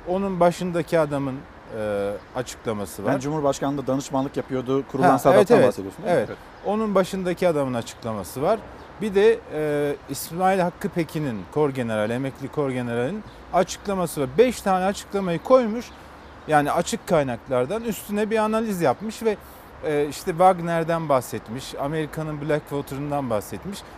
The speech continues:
Speaker 1: "Biz böyle işlere girmeyelim." demiş. Ya olay bu, birinci
Speaker 2: Yani
Speaker 1: yazı bu.
Speaker 2: Adnan Tanrıverdi'den İsmail Hakkı Pekin'e, Cumhurbaşkanı'nın açıklaması.
Speaker 1: Evet, evet.
Speaker 2: Yani
Speaker 1: Yani
Speaker 2: bir analiz
Speaker 1: herkes,
Speaker 2: yapmış.
Speaker 1: herkes Google'a yazsın, bulur zaten.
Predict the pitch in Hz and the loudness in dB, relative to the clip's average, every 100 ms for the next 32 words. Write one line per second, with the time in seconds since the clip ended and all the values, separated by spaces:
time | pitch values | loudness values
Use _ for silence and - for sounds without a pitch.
0 | - 196 185 175 180 170 147 - 180 208 | -10 -6 -2 0 2 0 -2 -2 -2 -2
1 | 190 190 170 139 107 87 78 - - - | 0 0 0 0 -2 -8 -10 -14 -18 -18
2 | - - - - - - - 127 156 196 | -18 -18 -18 -18 -18 -18 -8 2 4 6
3 | 214 226 196 165 185 180 180 - 202 208 | 4 4 0 0 -2 0 2 2 4 4
4 | 202 190 - - 185 185 196 175 147 117 | 4 2 0 -4 -4 -2 0 4 4 4
5 | 110 104 107 139 - - - - 165 - | -4 -6 -8 -8 -18 -20 -20 -12 -10 -4
6 | 185 180 175 170 - 156 151 127 101 92 | 2 2 2 -2 -2 -4 -2 -4 -6 -12
7 | - 139 180 208 180 170 165 175 175 165 | -10 -4 0 4 4 2 -2 -4 -4 -6
8 | - - 160 131 165 247 294 302 202 - | -8 -6 -4 -2 2 2 4 2 0 -2
9 | - 208 262 254 254 247 269 240 175 120 | 0 4 6 8 8 8 6 4 4 2
10 | - 196 240 - 226 - 247 202 180 202 | 2 2 2 2 -2 -2 -4 0 4 6
11 | 233 214 214 - 220 262 277 262 190 156 | 8 6 6 -2 -4 -2 0 0 4 4
12 | 127 131 | 4 -2